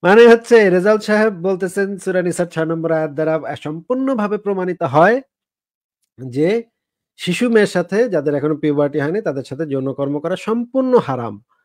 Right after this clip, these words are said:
ইসলামে একদম সম্পূর্ণ হারাম। কিন্তু আবার মুশফিক মিনার বলতেছে যে এটা তো, মানে, মুশফিক মিনার না শুধু, সৌদি আরবের সর্বোচ্চ স্কলাররা, সব, মোটামুটি পৃথিবীর সমস্ত ইসলামিক স্কলাররাই এই বিষয়ে একমত যে,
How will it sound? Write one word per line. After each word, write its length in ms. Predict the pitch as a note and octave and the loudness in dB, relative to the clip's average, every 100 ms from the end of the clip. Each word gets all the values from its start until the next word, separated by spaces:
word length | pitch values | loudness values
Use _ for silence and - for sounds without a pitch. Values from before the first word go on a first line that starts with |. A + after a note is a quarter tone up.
| _ _ _ | _ _ _
ইসলামে 340 | C3+ - E3 F#3 | -12 -6 -4 -4
একদম 260 | F3+ F3+ | -4 -8
সম্পূর্ণ 600 | F3+ F#3 G#3 G#3 C4 C4+ | -6 -4 -6 -2 2 4
হারাম। 400 | E3+ B2+ A2 G2+ - _ _ _ _ _ - | 4 2 -4 -8 -16 _ _ _ _ _ 0
কিন্তু 420 | G#3 A3+ B3 B3 | 0 4 6 8
আবার 360 | F#3+ F#3 F#3+ F3 | 8 6 4 2
মুশফিক 420 | F#3+ F3 A3 G3+ | -2 0 -2 2
মিনার 240 | G#3+ G#3 | 2 2
বলতেছে 480 | G3 G3 G3 F#3+ C4 | 2 0 0 -2 -2
যে 160 | A#3 G3+ | 0 -2
এটা 160 | F3 | -2
তো, 360 | E3+ F3 E3 D3+ | -2 2 2 2
মানে, 240 | D3+ E3+ | -2 2
মুশফিক 360 | G#3 G#3 - G#3+ | 4 4 2 2
মিনার 200 | A#3 A3 | 6 6
না 140 | G3+ | 6
শুধু, 480 | E3+ E3 F3 G#3 D#3+ | 4 2 2 0 -6
সৌদি 320 | D#3 F3 F3 | -2 2 4
আরবের 240 | F3+ F3 F3 | 2 2 0
সর্বোচ্চ 420 | E3+ D#3+ E3 F#3 | 0 0 -2 -4
স্কলাররা, 760 | E3+ - D#3+ D#3+ D3+ D#3+ D#3 _ _ _ _ | -4 0 2 2 2 0 -2 _ _ _ _
সব, 100 | A#3+ A#3+ B3+ A#3+ G3+ | 0 4 4 4 -2
মোটামুটি 400 | A3 A3+ A#3 A3+ | 0 4 4 4
পৃথিবীর 280 | A3 G3+ G#3 | 2 0 -2
সমস্ত 360 | G3+ G3+ G3 - | -2 -2 -2 -2
ইসলামিক 400 | G3 G3 F#3+ F3+ | -2 -2 -6 -6
স্কলাররাই 460 | - F3 E3+ E3+ | -4 0 0 0
এই 80 | F3+ | -2
বিষয়ে 300 | D3+ D3 D3+ | -4 -4 -4
একমত 300 | C#3+ F3+ A#3+ | -6 -4 -6
যে, 300 | A#3 F#3 E3+ | -2 -2 -2